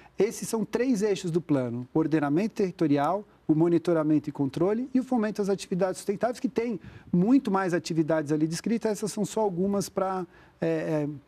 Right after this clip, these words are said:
aguçar a curiosidade daqueles que quiserem olhar o plano na sua íntegra, que tá lá na página do Ministério.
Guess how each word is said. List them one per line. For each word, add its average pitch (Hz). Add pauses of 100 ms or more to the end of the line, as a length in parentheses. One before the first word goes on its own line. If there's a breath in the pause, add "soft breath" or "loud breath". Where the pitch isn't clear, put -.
(100)
aguçar 180
a 185
curiosidade 170
daqueles 175
que 170
quiserem 165
olhar 160
o 151
plano 156
na 160
sua 151
íntegra, 151
que -
tá 151
lá 143
na 143
página 139
do 135
Ministério. 123